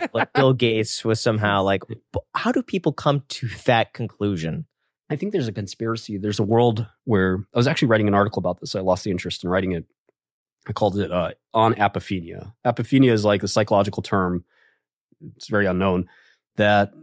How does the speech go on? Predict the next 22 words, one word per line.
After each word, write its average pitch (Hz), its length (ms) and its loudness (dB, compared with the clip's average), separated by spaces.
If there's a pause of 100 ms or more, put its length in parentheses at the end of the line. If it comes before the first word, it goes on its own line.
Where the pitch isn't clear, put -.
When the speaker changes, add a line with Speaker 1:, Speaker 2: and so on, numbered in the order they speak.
(260)
Speaker 2:
people 135 260 0
want 98 460 0
to - 80 -4
believe 95 260 -2
in 110 80 -4
things - 320 -10
and 101 60 -4
they 104 40 -2
start 101 220 -4
to 90 80 -12
force 117 320 -6
themselves 98 300 -10
into 110 120 -8
doing 156 260 0
it. 87 100 -4
And, 104 200 -6
and 113 200 -12
astrology 127 480 2
is 104 100 -10
the 92 60 -12
best - 180 -12
example, - 420 -14